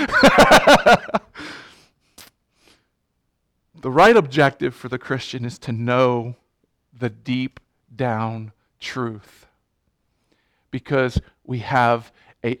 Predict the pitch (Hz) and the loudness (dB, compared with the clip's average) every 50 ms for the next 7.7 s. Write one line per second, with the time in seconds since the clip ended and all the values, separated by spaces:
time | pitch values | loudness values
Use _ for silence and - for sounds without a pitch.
0 | _ _ - 139 160 180 170 156 156 160 - - - 151 139 135 131 131 127 131 | _ _ -6 -2 -2 -2 -2 -2 -6 -4 -4 -2 -2 0 0 0 0 -2 -4 -6
1 | 123 113 135 131 117 117 131 131 117 - - 120 - - - - - _ - - | -6 -4 -4 -4 -2 -2 -2 -2 -2 -4 -8 -10 -10 -10 -16 -18 -16 _ -2 0
2 | 170 156 - - - - 131 120 117 113 120 - - _ - - 120 113 113 - | 0 0 0 -4 -8 -8 -8 -6 -6 -8 -10 -12 -12 _ -10 -8 -8 -8 -8 -10
3 | 113 110 107 110 113 107 110 110 104 107 104 107 104 107 _ _ _ _ _ _ | -12 -10 -10 -10 -8 -8 -10 -10 -10 -14 -18 -20 -20 -20 _ _ _ _ _ _
4 | _ _ _ _ _ _ _ _ _ _ _ _ _ - 123 123 127 127 113 107 | _ _ _ _ _ _ _ _ _ _ _ _ _ -12 -6 -4 -4 -4 -4 -4
5 | 139 143 135 135 127 - - - 117 110 - _ - - 143 143 135 - - 127 | -6 -4 -4 -4 -4 -6 -10 -12 -14 -16 -16 _ -12 -8 -8 -8 -8 -10 -10 -12
6 | 113 110 117 107 104 95 _ - 117 117 120 113 107 98 107 104 95 _ - - | -10 -8 -10 -10 -10 -14 _ -16 -14 -12 -10 -10 -10 -10 -10 -14 -12 _ -10 -10
7 | 107 80 - _ _ 98 - - - - _ _ _ _ | -10 -12 -14 _ _ -16 -16 -16 -20 -20 _ _ _ _